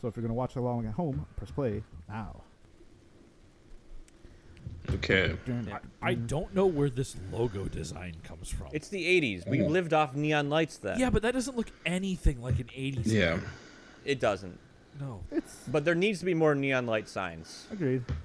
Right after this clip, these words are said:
Speaker 4: Yes.
Speaker 3: Or xenon lights.
Speaker 1: It's just
Speaker 3: Or,
Speaker 1: scribbly.
Speaker 3: yeah. Argon, maybe. I don't know.
Speaker 4: I mean, I love the fact that the lights fade like that a little bit to, like, hint at what's going on, so.
Speaker 3: Yeah. Yeah.
Speaker 1: Dun,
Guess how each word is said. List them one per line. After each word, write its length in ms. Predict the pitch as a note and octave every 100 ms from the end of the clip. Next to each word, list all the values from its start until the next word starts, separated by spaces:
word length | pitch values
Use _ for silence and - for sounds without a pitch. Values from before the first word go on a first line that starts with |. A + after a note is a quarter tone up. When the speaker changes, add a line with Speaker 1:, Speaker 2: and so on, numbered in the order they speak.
| - - - -
Speaker 4:
Yes. 340 | C#3+ G2 - - - -
Speaker 3:
Or 140 | A#2
xenon 480 | A2+ B2 D3+ G#2+ F2
lights. 220 | E2+ - -
Speaker 1:
It's 180 | F2 G2
just 100 | D#3+
Speaker 3:
Or, 60 | G2
Speaker 1:
scribbly. 420 | - C#3+ G#2+ F2 A#2+
Speaker 3:
yeah. 200 | F#2 E2 - - -
Argon, 380 | E3+ A#2 F2+
maybe. 240 | E2+ E2 G#2
I 100 | F#2+
don't 100 | D#2+
know. 100 | D#2 - - - - - - - - _ - -
Speaker 4:
I 60 |
mean, 200 | D3 C#3+ - -
I 120 | C#3+ D#3
love 320 | C3+ D3 C#3
the 80 | C3+
fact 260 | C3+ B2
that 100 | -
the 80 | -
lights 460 | F#2+ A2 A2 - - - -
fade 260 | A#2+ A#2 D#2
like 220 | E2 E2+
that 240 | D#2 E2 - - - - - - - -
a 60 |
little 160 | G#2+ G2+
bit 200 | G2 F#2
to, 60 | A#2
like, 180 | F2+ F#2 - - - -
hint 320 | - A2+ A#2
at 100 | F#2+
what's 180 | F#2+ -
going 240 | G2+ F2+ F2+
on, 160 | D#2+ D2 F2+ -
so. 280 | - E2 D#2 - - -
Speaker 3:
Yeah. 320 | A#2 C3 F#2+ E2+ - - - -
Yeah. 180 | F#2+ F2 - - - - - - - - - - - - - - - -
Speaker 1:
Dun, 280 | A#2 A2